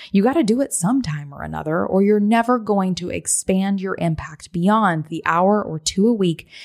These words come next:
that you're able to squeeze out your core genius in the midst of everything <laughs> else it takes to run a business. And yes, there's going to be bumps along the way,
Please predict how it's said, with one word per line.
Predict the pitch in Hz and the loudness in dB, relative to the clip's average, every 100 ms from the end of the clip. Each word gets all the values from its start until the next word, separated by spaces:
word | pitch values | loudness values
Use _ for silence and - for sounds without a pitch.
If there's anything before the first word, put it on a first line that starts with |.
| - | -6
that | - 165 | -2 2
you're | 220 233 | 2 0
able | 226 208 190 | -2 -2 -2
to | 175 | 0
squeeze | 165 - - 208 208 208 202 - _ - | 0 -2 -2 -2 -2 -4 -6 -10 _ -2
out | 175 170 - | 2 2 0
your | 175 165 220 240 | -2 2 2 2
core | - 180 | -2 -6
genius | 156 160 151 151 147 | -6 -6 -8 -8 -8
in | - 202 | 0 2
the | 226 | 4
midst | 208 160 - | 2 0 -4
of | 175 160 _ | -12 -14 _
everything | 208 202 202 190 185 180 | -2 0 2 0 0 -4
<laughs> | |
else | 175 - 185 - | -6 -10 -8 -8
it | 165 | -6
takes | 165 165 - | -4 -6 -6
to | 165 | -6
run | 160 | -4
a | 151 | -6
business. | 147 - 143 - - _ _ _ _ | -8 -10 -12 -14 -14 _ _ _ _
And | - 214 | 2 4
yes, | 277 247 | 4 0
there's | 202 185 | -4 -4
going | 208 | -4
to | 208 | -4
be | 196 | -4
bumps | 185 233 - | -6 -6 -6
along | 185 175 | -6 -4
the | 170 | -2
way, | 175 - | -4 -6